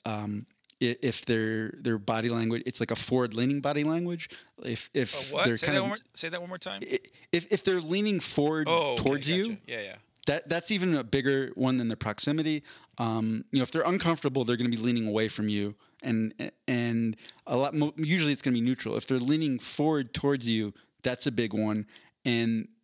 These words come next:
Speaker 1: on that note, like, if you get the trifecta, if they're close to you, they're leaning towards you, and they're mirroring. So,
Speaker 2: Mirroring?
Speaker 1: um, yeah, a lot of times, I don't know if this is subconscious or, or not,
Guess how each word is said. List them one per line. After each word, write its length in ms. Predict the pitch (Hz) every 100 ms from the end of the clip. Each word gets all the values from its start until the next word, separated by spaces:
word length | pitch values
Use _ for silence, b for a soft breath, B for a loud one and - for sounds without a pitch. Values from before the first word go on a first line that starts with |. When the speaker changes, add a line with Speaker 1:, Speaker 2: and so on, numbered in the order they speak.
| _ _ _ _ _ _ _ -
Speaker 1:
on 160 | 135 151
that 180 | 156
note, 380 | 143 131 123 117
like, 300 | - 110 110 -
if 180 | 131 127
you 60 |
get 140 | 135 -
the 80 |
trifecta, 460 | - 139 127 135 -
if 100 | -
they're 100 | 110
close 320 | - 160 151
to 80 | -
you, 240 | 156 147 143
they're 140 | 127 113
leaning 300 | 123 123 107
towards 360 | - 135 120
you, 160 | 123 120 B B -
and 200 | 131 135
they're 120 | 123
mirroring. 720 | 110 113 131 160 185 196 202 - _ _ _ - -
So, 320 | - 127 127 120 _ _ _ _ _ _ _
Speaker 2:
Mirroring? 420 | 107 110 160 170
Speaker 1:
um, 360 | 123 117 117 113 _ - B B B
yeah, 220 | 156 151 147
a 60 |
lot 180 | 147 180
of 80 | 190
times, 300 | 214 196 165
I 80 | 147
don't 100 | 185
know 80 | 233
if 100 | -
this 160 | 156
is 140 | 127 113
subconscious 720 | - 135 - 127 131 143 127
or, 280 | - - -
or 40 | 120
not, 380 | 117 123 127